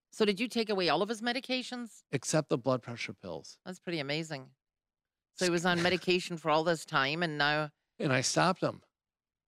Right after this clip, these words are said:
Speaker 1: And nothing happened, nothing changed. He didn't die, he didn't get worse.
Speaker 2: His inflammation markers, the labs that we do to identify or measure the activity of plaque, are still great.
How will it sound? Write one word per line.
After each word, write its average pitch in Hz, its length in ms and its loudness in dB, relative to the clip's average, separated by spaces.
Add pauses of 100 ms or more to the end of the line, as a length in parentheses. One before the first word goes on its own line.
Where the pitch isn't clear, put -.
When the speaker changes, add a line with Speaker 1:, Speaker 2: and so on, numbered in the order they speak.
Speaker 1:
And 165 160 0
nothing 170 280 2
happened, 156 420 0
nothing 156 320 0
changed. 139 440 -4
He 151 80 0
didn't 151 180 -2
die, 139 260 4
he 151 60 2
didn't 143 200 -2
get 127 140 2
worse. 117 420 0 (400)
Speaker 2:
His 135 220 0
inflammation 147 680 0
markers, 127 460 2
the 113 160 -2
labs 123 420 4
that 135 100 -4
we 120 140 0
do 127 240 2
to 127 140 2
identify 120 720 0
or 110 140 0
measure 117 520 0
the 107 340 0
activity 123 580 -4
of 113 120 -6
plaque, 117 340 -2
are 107 80 -8
still 120 220 -2
great. 110 580 -4